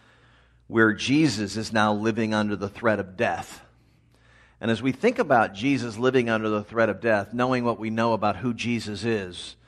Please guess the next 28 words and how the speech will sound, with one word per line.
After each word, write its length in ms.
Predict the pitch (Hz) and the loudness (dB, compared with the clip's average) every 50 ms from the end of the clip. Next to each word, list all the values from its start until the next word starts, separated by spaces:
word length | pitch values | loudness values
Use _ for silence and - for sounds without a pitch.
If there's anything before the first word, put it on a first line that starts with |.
| _ _ _ | _ _ _
that 220 | - 107 104 107 101 | 0 0 0 2 0
by 160 | 117 113 113 | 0 0 2
nature 480 | 113 117 123 131 127 - - 117 104 | 2 2 2 2 2 0 -2 -2 -2
he 200 | 104 110 120 113 | -2 -2 0 0
is 160 | 110 104 98 - | 0 0 -2 -6
both 320 | - 113 110 107 104 - | -4 -2 0 0 -2 -4
fully 420 | - - - - 131 127 123 117 | -10 -14 -4 0 0 2 2 0
God 360 | 101 113 107 104 104 104 98 101 | 0 0 0 0 0 -2 -2 -2
and 180 | 98 98 92 | -4 -6 -8
fully 280 | - - 110 98 90 95 | -10 -8 -8 -8 -8 -10
human, 540 | 92 - - 131 127 113 104 85 87 82 _ _ - _ _ _ _ _ _ _ _ _ - | -14 -12 -6 -4 -4 -4 -4 -8 -10 -16 _ _ -20 _ _ _ _ _ _ _ _ _ -12
it's 160 | 110 - - | -10 -8 -2
hard 240 | - 139 143 120 - | 2 2 2 2 2
to 100 | 127 117 | -2 -2
remember 500 | 110 107 113 123 131 127 107 104 101 98 | 0 2 2 2 2 4 2 2 0 2
that 280 | 98 104 95 92 107 | 0 -2 -2 -2 0
this 220 | 117 135 135 - 139 | -2 -2 -2 0 -2
would 180 | 123 107 92 | -2 -2 -2
be, 440 | 117 117 113 110 110 107 107 98 - - _ _ _ _ _ _ _ - | -4 -4 -4 -2 -2 -4 -6 -8 -10 -20 _ _ _ _ _ _ _ -6
uh, 220 | 110 110 104 101 - | -4 -4 -4 -4 -4
at 240 | 123 120 120 - 104 | -2 -2 -2 -2 -4
once 480 | 104 117 131 123 113 107 - - - - | -4 -2 0 0 0 -2 -6 -8 -10 -10
stressful 920 | - - - - - 139 147 160 - - - - 120 113 110 107 107 107 - | -8 -8 -8 -6 0 0 0 0 0 -6 -10 -6 -4 -2 -2 -2 -4 -4 -4
and 140 | 113 113 113 | -2 -2 -2
at 120 | 110 107 - | -2 -4 -6
the 100 | 107 104 | -10 -10
same 380 | - - 131 123 123 123 123 | -6 -2 -2 0 0 -2 -4
time, 560 | 120 - 117 107 104 101 98 98 98 98 95 | -4 -4 -4 -2 -2 -4 -4 -4 -6 -8 -10